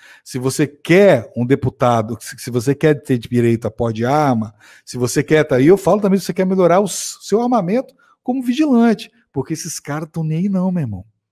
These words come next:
Esses ca-, "Não, arma não! Arma não!" Eles querem tirar a arma da polícia. Quantas vezes você viu esses caras de esquerda gritando aí pelo fim da polícia militar?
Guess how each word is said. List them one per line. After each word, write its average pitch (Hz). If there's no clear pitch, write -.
Esses 117
ca-, 120
"Não, 240
arma 254
não! 180
Arma 190
não!" 180
Eles 147
querem 190
tirar 196
a -
arma 202
da 196
polícia. 185
Quantas 175
vezes 151
você 147
viu 139
esses 117
caras 123
de 120
esquerda 120
gritando 117
aí 120
pelo 117
fim 113
da 127
polícia 123
militar? 131